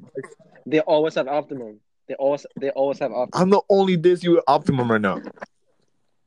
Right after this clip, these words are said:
Speaker 1: <laughs>
Speaker 2: I,
Speaker 1: Bro,
Speaker 2: I don't
Speaker 1: so
Speaker 2: even use, I don't even use my Wi-Fi. I don't
Speaker 1: How do you not use Wi-Fi?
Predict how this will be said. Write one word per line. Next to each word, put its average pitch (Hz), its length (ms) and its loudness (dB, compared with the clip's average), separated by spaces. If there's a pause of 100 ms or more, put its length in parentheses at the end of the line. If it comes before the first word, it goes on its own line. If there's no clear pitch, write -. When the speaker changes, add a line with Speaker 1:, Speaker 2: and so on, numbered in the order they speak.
(1000)
Speaker 1:
<laughs> 147 180 -10
Speaker 2:
I, 180 160 2
Speaker 1:
Bro, 156 160 0
Speaker 2:
I 175 80 2
don't 202 100 2
Speaker 1:
so 190 40 -2
Speaker 2:
even 175 160 -4
use, 165 280 -10 (420)
I - 60 -10
don't 175 120 -8
even 170 160 -10
use 165 140 -12
my 147 100 -8
Wi-Fi. 127 500 -4 (2250)
I - 60 -14
don't 180 160 -8 (480)
Speaker 1:
How 135 160 -8
do 160 60 -6
you 160 40 -8
not 156 160 0
use 127 120 -4
Wi-Fi? 120 280 -8